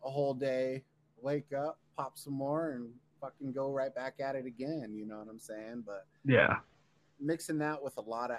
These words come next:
Speaker 1: alcohol, it just really fucks with your mental state. And
Speaker 2: Oh, without a doubt, dude. Without a doubt.
Speaker 1: Bad. And so I just kinda had to rehabilitate myself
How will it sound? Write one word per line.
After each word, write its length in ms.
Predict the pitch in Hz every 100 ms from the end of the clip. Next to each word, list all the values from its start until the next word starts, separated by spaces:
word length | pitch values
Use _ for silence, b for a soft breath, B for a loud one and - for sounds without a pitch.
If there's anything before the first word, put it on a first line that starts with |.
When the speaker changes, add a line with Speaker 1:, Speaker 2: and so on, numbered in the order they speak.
| 117
Speaker 1:
alcohol, 840 | 123 123 120 120 120 117 120 117 101
it 80 | -
just 200 | 101 -
really 220 | 110 104 - -
fucks 240 | 110 -
with 100 | - -
your 180 | 104 98 - _ _ _ _ _ _ _ -
mental 420 | 107 110 113 104
state. 460 | - - 107 107 117 -
And 80 | - 92 - _ -
Speaker 2:
Oh, 160 | 196 147
without 320 | 139 165 123
a 40 | 98
doubt, 400 | - 151 98 -
dude. 300 | - - - 147
Without 380 | 139 151 139 -
a 60 |
doubt. 340 | - 50 - - _ -
Speaker 1:
Bad. 400 | 98 98 90 90 - -
And 100 | 98
so 380 | - 98 90 90 _ _ _ _ _ _ -
I 80 | 113
just 200 | 110 -
kinda 220 | 123 113
had 180 | 113 104
to 260 | 101 95 90 _ _ _ _ _ _ _ -
rehabilitate 880 | 117 117 104 117 113 104 110 104 101
myself 520 | 101 - 104 101